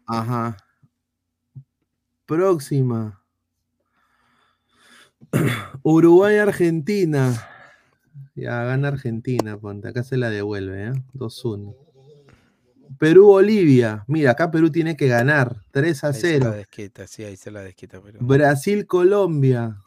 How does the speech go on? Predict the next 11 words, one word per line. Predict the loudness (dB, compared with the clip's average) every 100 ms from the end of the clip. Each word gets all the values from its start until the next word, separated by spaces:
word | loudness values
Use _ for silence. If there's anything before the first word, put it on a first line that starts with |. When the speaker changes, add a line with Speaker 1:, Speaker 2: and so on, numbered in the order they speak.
| _
Speaker 2:
Pi, | 0 0
pi, | 0
pi, | -4 -6
pi, | -6 -8
pi, | -10
pi, | -10 -10
pi. | -10 -14 _ _ -10 -10 -16 -14
Speaker 1:
Ya, | -8 -6 -4
dos | -4 -6 -4
a | -4
uno. | -2 -4 -6 -10